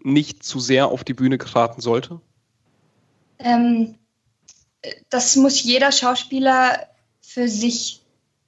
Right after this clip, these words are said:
Speaker 2: entscheiden, glaube ich. Weil, ähm,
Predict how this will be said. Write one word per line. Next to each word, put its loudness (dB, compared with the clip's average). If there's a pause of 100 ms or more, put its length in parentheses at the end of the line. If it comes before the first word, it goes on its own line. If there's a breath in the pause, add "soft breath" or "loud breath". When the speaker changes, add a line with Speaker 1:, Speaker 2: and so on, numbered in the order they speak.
(220)
Speaker 2:
entscheiden, 0
glaube 0
ich. -10 (600)
Weil, -2
ähm, 2